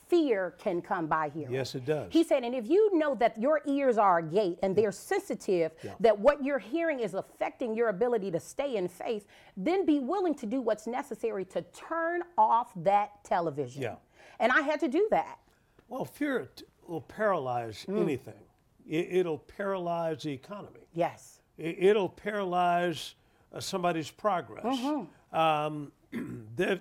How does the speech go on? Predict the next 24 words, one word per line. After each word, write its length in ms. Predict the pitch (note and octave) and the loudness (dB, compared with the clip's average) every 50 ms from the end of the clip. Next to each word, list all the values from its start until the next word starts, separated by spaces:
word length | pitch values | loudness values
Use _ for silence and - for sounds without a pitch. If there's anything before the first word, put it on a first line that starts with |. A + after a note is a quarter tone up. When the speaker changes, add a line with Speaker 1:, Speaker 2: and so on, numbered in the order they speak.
| - - | -6 -4
Speaker 2:
that's 260 | C#3+ F3 G#3 G3+ G#3 | 0 0 0 0 -2
fear. 420 | - - - C4+ B3+ F#3+ - - - - | -8 -8 -4 -2 -2 0 -2 -4 -8 -8
Speaker 1:
Mm-hmm. 160 | A3+ A#3+ D#3 | -6 -2 -2
Speaker 2:
And, 260 | F3 F3 D#3+ G3 E3 - _ _ _ _ _ _ | 0 0 -2 -4 -6 -10 _ _ _ _ _ _
and 80 | - G3 | -2 -2
what 140 | G#3+ C#4 | 0 0
you 60 | B3+ F#3+ | -2 -2
gotta 240 | G3+ F#3+ F#3 F3+ D#3+ | 0 0 0 -2 -2
do 220 | C3+ E3+ F#3 F3 F3 | 0 2 4 4 2
is 100 | E3 - | 2 0
say, 220 | - F3 E3+ D#3+ | -2 -2 -2 -2
"Wait, 240 | D3+ E3+ F#3+ F#3 E3 | -2 -4 -6 -6 -2
wait 160 | D#3+ F3+ D#3+ | -2 -2 -2
a 20 | |
second 360 | A#2+ - - C3 A2 - A2 - | -4 -6 -8 -8 -8 -10 -14 -16
now. 200 | G2 F#2+ F#2 - _ _ _ _ _ _ _ _ _ _ - | -16 -18 -18 -20 _ _ _ _ _ _ _ _ _ _ 2
If 220 | - G3 G#3 - | 4 4 4 6
there's 240 | - G#3 G#3 F3+ D3+ | 4 2 2 2 0
a 40 | D#3 | -4
problem, 760 | - - - - C4+ C4+ B3 F#3+ C#3 B2+ B2 B2 B2 A#2 - _ _ _ _ _ _ _ _ _ _ _ B2 | -8 -8 -4 2 6 6 6 6 4 -2 -8 -10 -14 -18 -20 _ _ _ _ _ _ _ _ _ _ _ 0
then 160 | D#3+ F3 E3 | 0 2 2
it's 160 | D3+ D3 - | 2 0 -2
solvable." 560 | - - F3 D#3 C3 G#2+ G#2 G2+ - - - - | 0 0 0 0 0 -4 -8 -14 -18 -16 -6 0
Speaker 1:
Yes. 500 | F3+ F3+ E3 - - - - - - | 0 0 0 0 -6 -16 -20 -20 -20